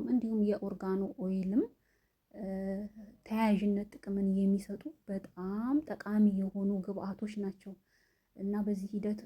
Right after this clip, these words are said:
እንደዚህ ያሉ ትሪትመንቶችን፣ ማስኮችን ስናዘጋጅ እንደዚህ ያሉ ኦይሎችን አካተን መጠቀሙ ኦይሉ ይበልጥ እንዲሰራ ጥቅሙን በደንብ እንድናገኝ በጣም የሚረዳ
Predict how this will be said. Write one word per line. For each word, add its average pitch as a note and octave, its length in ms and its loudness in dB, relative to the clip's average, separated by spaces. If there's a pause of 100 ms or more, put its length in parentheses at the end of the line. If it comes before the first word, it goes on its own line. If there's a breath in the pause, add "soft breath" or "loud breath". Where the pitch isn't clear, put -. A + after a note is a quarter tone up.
እንደዚህ G3+ 380 -6
ያሉ G3+ 240 -2 (680)
ትሪትመንቶችን፣ G#3 760 0
ማስኮችን G#3 600 0
ስናዘጋጅ G#3 760 -2 (580)
እንደዚህ G#3+ 380 2
ያሉ G#3 240 0 (120)
ኦይሎችን G3+ 680 -2 (120)
አካተን G3+ 540 -8
መጠቀሙ G#3 540 -4 (640 soft breath)
ኦይሉ G#3+ 380 4 (320)
ይበልጥ G#3+ 520 0
እንዲሰራ G3+ 520 -2 (240)
ጥቅሙን G#3+ 420 0
በደንብ E4+ 380 -2 (160)
እንድናገኝ G3+ 720 2 (560 soft breath)
በጣም G#3 400 -4
የሚረዳ G#3 480 4